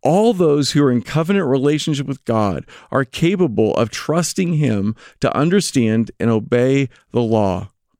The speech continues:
So it says all this positively when it says,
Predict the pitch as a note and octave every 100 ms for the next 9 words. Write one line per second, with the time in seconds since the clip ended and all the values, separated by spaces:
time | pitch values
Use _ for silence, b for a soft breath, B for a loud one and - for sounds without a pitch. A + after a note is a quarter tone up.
0 | _ _ _ _ _ _ _ _ _ _
1 | _ _ _ _ - F#3 F#3+ - G#3 A#3
2 | B3 G3 D3 A#2+ - - G#3+ C4+ C#4+ E3
3 | A2 F#2+ B1 C2+ B B - E3 D3 -
4 | D3+ C3